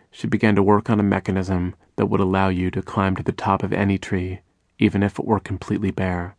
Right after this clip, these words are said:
Klaus, who was twelve, looked down at the forest floor,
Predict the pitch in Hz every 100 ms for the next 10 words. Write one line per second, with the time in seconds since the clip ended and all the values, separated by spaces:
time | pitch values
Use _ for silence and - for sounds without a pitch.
0 | _ _ _ _ _ _ - - 131 107
1 | 110 - - - 107 - - 110 95 90
2 | - - _ _ - - - 98 95 98
3 | - 107 95 - - 101 95 87